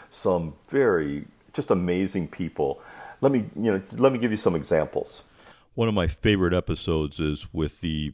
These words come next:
president of a junior college located near Philadelphia.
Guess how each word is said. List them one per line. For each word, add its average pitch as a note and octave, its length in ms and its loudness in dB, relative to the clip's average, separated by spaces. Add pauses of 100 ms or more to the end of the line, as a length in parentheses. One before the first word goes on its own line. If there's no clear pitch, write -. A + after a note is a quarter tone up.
president E2 440 -2
of D2+ 260 -6
a C#2 180 -4 (260)
junior E2 280 -4
college D#2 460 -6
located D#2 460 -6
near D#2 280 -4
Philadelphia. D2+ 760 -4